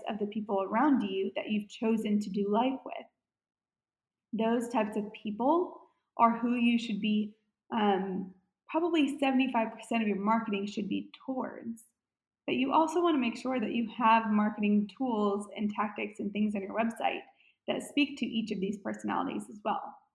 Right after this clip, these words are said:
Now, when we look at these personality types in our clients, it can help us swap our messaging and how we email, call, or text to communicate with them. The reality is that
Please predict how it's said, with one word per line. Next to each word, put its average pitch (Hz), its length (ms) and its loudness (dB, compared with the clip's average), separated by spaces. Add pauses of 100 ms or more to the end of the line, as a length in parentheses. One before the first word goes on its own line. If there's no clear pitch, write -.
(840)
Now, 233 160 4
when 233 180 4
we 220 120 2
look 247 340 2
at 220 320 -2
these 214 340 -2
personality 208 480 -2
types 208 240 -2 (140)
in 226 120 -2
our 202 220 -2
clients, 214 380 2
it - 80 -10
can 214 80 -8
help 262 280 0
us 277 180 0 (160)
swap 214 400 0
our 220 100 0
messaging 208 500 0
and 202 140 -2
how 220 120 -2
we 226 240 -2
email, 254 460 2 (480)
call, 226 760 4
or 214 280 -2
text 233 300 -2
to 220 120 -6
communicate 208 480 2
with - 140 -10
them. - 300 -10 (760)
The 233 80 0
reality 233 520 6
is 208 340 0
that 202 220 0